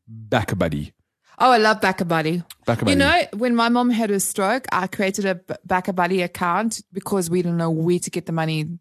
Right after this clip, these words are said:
Speaker 2: to sort
Speaker 1: Yeah.
Speaker 2: them out. And just like this, they were there, they made it happen, and we got donations and just to
Speaker 1: Yeah.
Speaker 2: get us through the first.
Speaker 1: And here, here's the
Speaker 2: It's
Speaker 1: reality.
Speaker 2: amazing.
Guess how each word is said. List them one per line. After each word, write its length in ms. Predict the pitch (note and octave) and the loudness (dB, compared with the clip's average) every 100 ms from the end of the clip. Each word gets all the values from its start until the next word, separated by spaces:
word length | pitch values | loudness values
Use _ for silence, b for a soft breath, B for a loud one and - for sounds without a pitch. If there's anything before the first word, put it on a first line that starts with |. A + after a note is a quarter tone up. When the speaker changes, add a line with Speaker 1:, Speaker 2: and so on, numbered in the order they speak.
| _ | _
Speaker 2:
to 140 | - | -10
sort 200 | A3 G#3 | -2 0
Speaker 1:
Yeah. 0 | |
Speaker 2:
them 180 | G3 F3 | 0 0
out. 300 | E3 G3 B3 - B B B - | 0 0 -2 -10 B B B 0
And 280 | F#3 F#3 - | 2 2 0
just 220 | G3+ - | -2 2
like 220 | F#3+ F3 | -2 0
this, 260 | F3+ F3 - | 0 0 0
they 160 | E3+ | 0
were 140 | D#3+ D#3+ | 2 0
there, 380 | D#3+ G3+ F#3+ F#3 | 2 4 6 4
they 160 | E3+ | 2
made 320 | D#3 E3 F3+ F3+ | 2 2 4 2
it 80 | E3+ | 2
happen, 520 | F3 F3 F3+ E3+ E3+ B B B - | 0 0 0 2 0 B B B 0
and 420 | F3 E3+ E3 E3 | 2 4 2 0
we 140 | E3 | -2
got 260 | D#3+ - E3+ | 0 2 2
donations 680 | G3+ F3+ F3 E3+ E3+ F3+ E3 | 2 2 2 0 0 0 0
and 180 | E3 E3 | -2 0
just 140 | F3+ | 2
to 80 | D3 | 4
Speaker 1:
Yeah. 60 | F3+ | 4
Speaker 2:
get 100 | F3 | 4
us 160 | F3 | 0
through 140 | F#3 E3+ | 0 -2
the 100 | E3 | -2
first. 580 | F#3+ F3 - - - - | 0 0 0 -6 -8 0
Speaker 1:
And 120 | D3 | 4
here, 180 | F3 F#3+ | 4 4
here's 300 | D3+ E3 E3 | 2 0 2
the 80 | D3 | 4
Speaker 2:
It's 80 | B2+ | 6
Speaker 1:
reality. 220 | A3+ G#3 | 6 8
Speaker 2:
amazing. 680 | G3+ G3+ G3 D#3+ C3+ D3 | 6 4 2 0 -4 -6